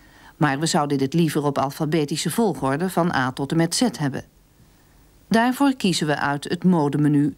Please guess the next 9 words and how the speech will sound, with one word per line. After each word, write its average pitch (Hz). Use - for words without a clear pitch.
Sorteervolgorde. 139
Er 220
verschijnt 269
opnieuw 175
een 220
invulscherm. 135
Door 185
achter 208
naam 170